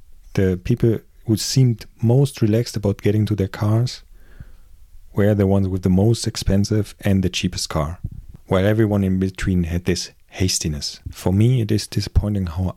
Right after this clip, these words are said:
uncalm many grown-ups are. Isn't this part of the process? That you do when going through life, that you become more calm. This Master Yoda thing, he knows when it's time to take his lightsaber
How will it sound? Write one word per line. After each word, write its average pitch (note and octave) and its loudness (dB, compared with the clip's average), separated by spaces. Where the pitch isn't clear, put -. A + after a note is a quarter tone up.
uncalm G#2 0
many F2+ 2
grown-ups F2 -2
are. - -8
Isn't C3+ 2
this C3 0
part A#2+ -2
of A#2+ -2
the A#2 -2
process? - -4
That G#2+ 0
you A#2 4
do A#2 0
when A#2+ 2
going A#2 2
through A2+ -2
life, B2+ -2
that G#2+ -2
you A2 2
become G#2+ 0
more A2 2
calm. A#2 0
This - -2
Master G#2 0
Yoda G2+ 2
thing, A2 0
he F#2 2
knows G#2 4
when G#2 2
it's - -2
time G2+ -2
to G#2 -2
take G2+ -4
his - -2
lightsaber F#2 -2